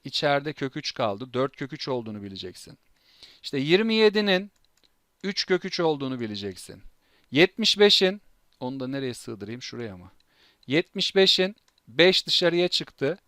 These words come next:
İçeride üç kaldı. Beş kök üç olduğunu bileceksin. Yani bunları bilmeden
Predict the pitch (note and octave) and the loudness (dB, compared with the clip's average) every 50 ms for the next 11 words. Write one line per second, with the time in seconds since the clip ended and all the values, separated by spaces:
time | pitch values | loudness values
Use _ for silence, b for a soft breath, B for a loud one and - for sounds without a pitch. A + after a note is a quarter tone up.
0 | _ _ - C3 - - D#3+ D#3 D#3 D#3 D#3 - - D#3+ - - - - C3+ A#2 | _ _ -10 -8 0 4 4 4 4 2 0 -4 -6 -6 -6 -6 0 2 2 2
1 | A#2 C3+ E3+ D3 C#3 E3 F3 E3 - - C#3 A#2+ - B2 - - E3 D#3+ D3 C3 | 2 0 -4 -4 0 0 0 0 -2 -4 -8 -10 -10 -12 -8 -4 -2 0 0 0
2 | A#2+ C#3 F3 D#3 D#3 D3 C#3 C3 D3 C#3 - - A2+ A2 B2 D3 D3+ C#3 C3+ D#3+ | -2 -6 -4 -4 -4 -4 -2 -2 -4 -4 -4 -8 -8 -2 -2 -2 -2 -2 -4 -6
3 | E3+ F3 F3+ F3+ E3+ E3 G#3+ A#3 A#3 A3+ G3 D#3 C3 A#2+ C3 - | -4 -2 -2 -2 -2 -2 -2 -2 2 4 4 4 4 0 -2 -6